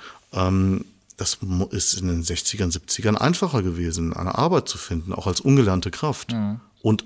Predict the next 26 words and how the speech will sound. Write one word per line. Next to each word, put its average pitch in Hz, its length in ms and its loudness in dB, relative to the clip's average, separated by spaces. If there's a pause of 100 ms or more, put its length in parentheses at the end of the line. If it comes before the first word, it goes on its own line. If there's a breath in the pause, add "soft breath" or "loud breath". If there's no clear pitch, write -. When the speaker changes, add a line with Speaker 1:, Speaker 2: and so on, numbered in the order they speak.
Speaker 1:
aus 107 260 2
seiner, 104 360 0
aus 107 100 0
seinem 101 220 2
eigenen 113 360 4
Fleiß, 113 580 0
aus - 120 -2
seiner, 101 240 -2 (300 loud breath)
seiner 104 300 2
eigenen 107 380 2
Arbeit 131 460 4
heraus, 90 400 0 (380 loud breath)
äh, 98 160 -4
etwas, - 500 4
etwas - 320 0
zu - 140 4
leisten. 98 600 4 (540)
Für - 220 0
sich, 160 300 2
seine 101 160 -2
Familie, 101 840 2
stolz 185 340 4
zu 117 100 2
sein 95 220 2
auf 87 140 -4
sich. - 340 -8